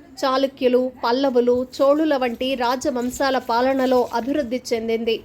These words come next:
ఇది ఒకే రాతితో తయారు చేసిన శిల్పం. ఈ ఆలయంలో ఉన్న లింగం దాదాపు ఏడు అడుగుల ఎత్తులో ఉంటుంది. ఇది గర్భగృహంలో పెట్టబడిన ఏకైక ముఖ్య విగ్రహం. దీనిని త్రినేత్ర శివలింగం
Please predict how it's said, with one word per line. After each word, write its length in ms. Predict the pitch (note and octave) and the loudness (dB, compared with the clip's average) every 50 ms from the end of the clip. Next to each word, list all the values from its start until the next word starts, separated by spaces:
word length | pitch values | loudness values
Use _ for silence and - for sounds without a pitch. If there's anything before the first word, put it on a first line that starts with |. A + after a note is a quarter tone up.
| - - | -2 0
ఇది 240 | D4+ C#4 D4+ C#4 A3+ | 2 4 4 2 4
ఒకే 460 | G#3+ A#3 A#3+ A#3 - F4+ F#4 F#4 F4 | 4 2 2 2 2 2 2 4 2
రాతితో 480 | C#4+ A#3+ A#3+ C4 - C#4+ C4+ C#4 C4 | 2 2 0 0 -2 -2 0 0 0
తయారు 420 | B3 B3 B3+ A#3 A3+ A#3+ C4+ C#4+ D4 | 0 0 0 0 2 2 2 0 0
చేసిన 420 | C#4+ - B3 A#3 A#3 - C4+ B3+ | -2 -2 -2 -2 -2 -2 -4 -4
శిల్పం. 480 | A#3+ - - B3+ A3+ A#3+ A#3 B3 A3+ A3+ - - - - - - - - D4 | -4 -2 -2 -2 -2 0 -2 -4 -4 -4 -6 -10 -12 -12 -12 -14 -6 0 4
ఈ 120 | D4 D#4 | 4 4
ఆలయంలో 600 | D4+ C#4 C4+ D4+ E4+ F4+ F4+ F4 E4 D4+ D4+ C#4+ | 4 4 2 2 2 2 2 2 2 2 2 2
ఉన్న 220 | C4 B3+ B3+ B3 B3 | 2 2 0 0 -2
లింగం 540 | B3 B3 A#3 A#3+ B3 A#3+ C#4+ E4 G4+ C#4+ A3 | -2 -2 -2 -2 0 -2 0 0 0 -2 -2
దాదాపు 500 | B3 B3 C#4 C4 C#4 C4 - - E4 D#4+ | 0 0 0 0 -2 -2 -2 -2 -4 -2
ఏడు 360 | C4 G#3+ A3 B3 C4 B3+ C#4+ | 0 2 2 4 4 4 4
అడుగుల 380 | C4 A#3 G#3+ B3 C4 D4+ C#4+ | 2 2 2 0 0 0 0
ఎత్తులో 480 | C4+ A#3 A3 A3 A3 - - B3 B3 B3 | 0 0 -2 -4 -4 -4 -2 0 2 2
ఉంటుంది. 540 | A#3 A3+ A3+ A3+ B3 A#3+ A#3+ A#3 A#3+ A#3 - - _ _ _ _ _ - | 0 0 -2 -4 -4 -2 0 0 0 -2 -2 -8 _ _ _ _ _ -6
ఇది 380 | E4+ D4+ - D4+ C4 G3 - - - _ _ - A3+ | -2 0 2 2 2 0 -2 -6 -12 _ _ -14 -2
గర్భగృహంలో 1000 | G#3 B3+ B3+ B3+ C4 C4 - F4+ E4 C#4 D4 C#4 C4 D4 C#4+ C#4 C#4 C#4 C4+ C4+ | 0 2 2 2 2 0 0 0 0 2 2 2 2 2 0 0 2 2 2 2
పెట్టబడిన 760 | C4+ - A3+ A3 - C#4 A#3 B3 A#3 A#3 A#3 A#3+ C4 D#4 - - - - | 2 0 -4 -4 -4 -4 -2 0 0 0 0 0 0 -2 -4 -6 -2 2
ఏకైక 680 | B3+ C#4 D4+ D4+ D4+ C#4+ A#3+ A3+ A3+ - C#4+ D4+ D#4+ D#4 - - | 2 2 2 2 0 0 0 0 0 0 -2 -2 -2 -4 -4 -4
ముఖ్య 340 | B3 C4+ C#4+ - - E4 D4 | -2 -2 -2 -2 -2 -2 0
విగ్రహం. 560 | B3 A3+ G#3+ F#3+ A#3+ A#3+ A#3 B3 A#3+ A3 - - - - - - - - - - | 0 -2 -6 -6 -6 -6 -2 -2 -2 -4 -4 -8 -16 -20 -20 -20 -20 -20 -14 -4
దీనిని 540 | A3+ D4+ D4+ D4+ D4+ D4 C#4+ C#4 B3+ - - - _ _ _ _ _ | 0 2 4 4 4 4 4 2 0 -2 -6 -12 _ _ _ _ _
త్రినేత్ర 480 | - D4+ D#4 E4 F#4 G4 G4 F#4+ F4 D#4 | -2 0 2 2 2 0 0 0 -2 -2
శివలింగం 640 | C#4+ - C4+ B3 B3 B3+ C4 C4+ C4 B3+ B3+ B3+ | -2 0 0 0 2 2 2 2 2 0 -2 -2